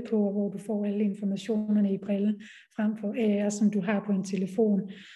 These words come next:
Øh, vi havde et eksempel på en af vores virksomheder, som, øh,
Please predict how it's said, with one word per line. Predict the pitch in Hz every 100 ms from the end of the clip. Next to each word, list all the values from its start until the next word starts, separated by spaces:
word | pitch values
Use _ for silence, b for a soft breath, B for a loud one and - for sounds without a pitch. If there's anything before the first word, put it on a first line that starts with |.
| B B 233
Øh, | 214 208 208
vi | 233
havde | 226
et | 220
eksempel | 220 - 240 240 214
på | 196 220
en | 220
af | 220
vores | 208 202 226
virksomheder, | 220 - 214 208 208
som, | 202 - 208 202 202
øh, | 196 196